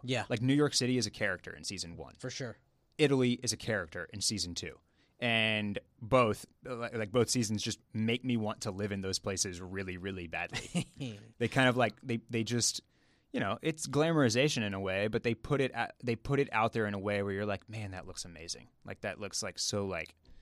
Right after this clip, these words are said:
Speaker 1: Yeah.
Speaker 2: that life looks, looks fun, looks attractive."
Speaker 1: Even, like, when you watch shows that are, that are set in New York City and the characters are having a rough time,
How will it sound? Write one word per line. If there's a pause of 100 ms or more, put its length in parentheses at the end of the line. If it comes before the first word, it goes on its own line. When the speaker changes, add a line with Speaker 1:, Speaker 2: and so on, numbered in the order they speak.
(220)
Speaker 1:
Yeah. (680)
Speaker 2:
that
life
looks, (360)
looks (160)
fun, (120)
looks
attractive." (140)
Speaker 1:
Even,
like,
when
you
watch
shows
that
are, (160)
that
are
set (100)
in
New
York
City (640)
and
the
characters
are
having
a
rough
time,